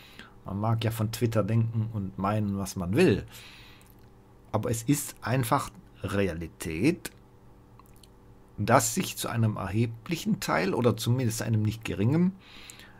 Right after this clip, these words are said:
Meinungsbildung auf Twitter und YouTube bilden. Nicht so sehr auf Facebook. Facebook ist schon lange oder eigentlich schon immer eine eher unpolitische Plattform.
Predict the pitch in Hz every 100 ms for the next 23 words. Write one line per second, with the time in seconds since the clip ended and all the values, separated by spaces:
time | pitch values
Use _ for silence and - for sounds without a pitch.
0 | - - - 76 95 127 139 117 - 143
1 | 131 139 - 113 - 131 139 139 127 113
2 | 131 117 113 92 - 92 - 64 - -
3 | - 180 214 233 - 151 156 131 127 -
4 | - 156 156 - 127 - 131 113 113 107
5 | - 107 104 113 123 - - 107 95 -
6 | - 95 104 - 92 123 113 104 104 101
7 | - 120 113 120 127 - 117 113 117 110
8 | - 107 104